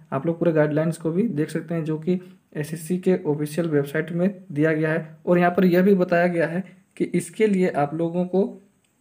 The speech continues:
कुछ वीडियो भी दिया गया है, आप लोग उस demo वीडियो को भी देख सकते हैं। यहाँ पर भी बताया गया, "A demo video for the said typing test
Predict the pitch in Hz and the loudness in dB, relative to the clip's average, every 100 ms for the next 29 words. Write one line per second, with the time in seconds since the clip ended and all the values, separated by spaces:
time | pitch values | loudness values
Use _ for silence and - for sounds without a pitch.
0 | _ _ _ - 185 185 - _ _ 160 | _ _ _ 0 0 0 -12 _ _ -6
1 | 151 165 190 202 175 170 180 185 175 165 | -2 2 4 4 4 2 2 4 2 0
2 | 190 - 143 175 165 165 180 175 156 160 | -4 -4 -4 -2 -2 -4 -4 -4 -4 -2
3 | 170 160 165 165 185 165 165 170 170 156 | -2 -2 -4 0 0 0 -4 -6 -6 -6
4 | 151 165 170 170 - 165 165 160 151 160 | -4 -2 -4 -4 -4 -4 -4 -4 -2 -2
5 | 156 156 160 160 165 160 160 170 165 160 | -2 -2 -2 -2 -4 -4 -2 -2 0 -2
6 | 156 160 170 180 | -2 -4 -4 -4